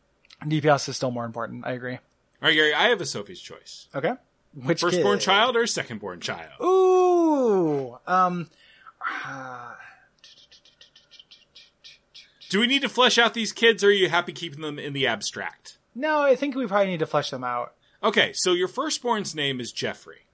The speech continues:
Speaker 1: Hey, Jeff.
Speaker 2: Hey, Dad.
Speaker 1: Okay, Jeffrey, uh, be quiet for a moment. Your Uncle Will is, uh, talking about
Speaker 2: He's,
Speaker 1: you.
Speaker 2: why's he got a gun pointed at my head, Dad?
Speaker 1: Uh, I, did I tell you not to be, did I tell you to be quiet?
Speaker 2: I'm
Speaker 1: Doesn't
Speaker 2: sorry,
Speaker 1: be quiet,
Speaker 2: Dad.
Speaker 1: my friend. It's okay. It's good.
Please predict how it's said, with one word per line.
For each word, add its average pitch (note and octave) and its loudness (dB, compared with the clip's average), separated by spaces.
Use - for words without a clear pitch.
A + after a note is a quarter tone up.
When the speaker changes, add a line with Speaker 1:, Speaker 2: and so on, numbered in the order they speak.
Speaker 1:
Hey, E3 -6
Jeff. B2+ -8
Speaker 2:
Hey, C#3+ -6
Dad. A2+ -10
Speaker 1:
Okay, - -20
Jeffrey, D3+ 0
uh, C3+ -2
be D#3 -10
quiet D3 4
for C3+ -8
a C3 -4
moment. B2+ -8
Your C#3 -6
Uncle C#3 -2
Will C3 -2
is, - -10
uh, A#2+ -10
talking C3+ -4
about B2+ -4
Speaker 2:
He's, C#3 -6
Speaker 1:
you. C3+ -6
Speaker 2:
why's F3+ 4
he G3+ -4
got F#3+ 0
a E3 -2
gun D#3+ -4
pointed A#2+ -8
at G#2 -8
my A2 -6
head, G#2 -12
Dad? C3 -12
Speaker 1:
Uh, E3+ -6
I, E3 -2
did E3 -2
I E3 4
tell F3+ 0
you F#3 0
not F3 -2
to D#3+ -14
be, E3 -10
did D#3+ -4
I - -2
tell D#3+ -6
you D#3+ -6
to D#3+ -12
be D#3+ -14
quiet? D#3+ -6
Speaker 2:
I'm A#2+ -10
Speaker 1:
Doesn't C#3 -4
Speaker 2:
sorry, A#2+ -6
Speaker 1:
be A2 -12
quiet, A#2 -6
Speaker 2:
Dad. G#2 -12
Speaker 1:
my - -16
friend. C3 -14
It's E3+ -2
okay. C4+ -2
It's - -20
good. E3+ -4